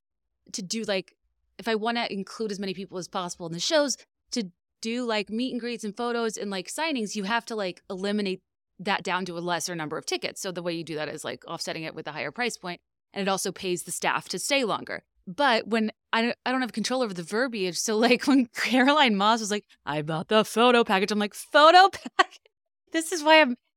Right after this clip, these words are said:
having anxiety about my appearance, and I'm sorry if your photo isn't good,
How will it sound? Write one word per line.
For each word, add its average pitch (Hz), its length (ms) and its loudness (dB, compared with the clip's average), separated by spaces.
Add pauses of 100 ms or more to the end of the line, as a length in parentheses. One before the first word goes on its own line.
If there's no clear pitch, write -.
having 269 260 4
anxiety 247 440 4
about 240 160 0
my 214 80 0
appearance, 269 280 -2
and 220 140 -2
I'm 214 120 2
sorry 220 300 4
if 226 140 -6
your 208 100 -2
photo 190 440 0
isn't 185 320 -4
good, 175 340 -2